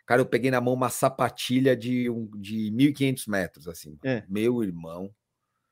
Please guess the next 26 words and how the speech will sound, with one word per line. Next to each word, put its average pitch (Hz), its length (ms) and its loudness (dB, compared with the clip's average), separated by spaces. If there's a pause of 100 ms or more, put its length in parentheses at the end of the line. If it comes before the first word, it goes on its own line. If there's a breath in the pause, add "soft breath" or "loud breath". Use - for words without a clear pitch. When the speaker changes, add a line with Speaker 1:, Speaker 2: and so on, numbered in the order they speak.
(720)
Speaker 1:
cê - 180 -2
é 151 80 4
louco, 92 360 -2
cara. - 240 -20
Não 143 260 -2
Speaker 2:
Cê - 140 2
é 131 80 10
Speaker 1:
pesa, 139 640 6 (100)
Speaker 2:
louco. 95 120 -20 (140)
Speaker 1:
não 196 200 0
pesa, 165 480 6
Speaker 2:
Nada. 135 240 4
Speaker 1:
acho - 180 -6
que 139 160 0
cinquenta 143 560 2
gramas. 98 500 -2 (640 loud breath)
Speaker 2:
É. 147 180 4
Speaker 1:
É 135 60 6
um 175 220 4
negócio. 117 640 2 (1000)
Você - 160 2
põe 160 220 6
no 208 120 6
pé 135 300 6
assim, 143 340 2
ó, 85 220 -2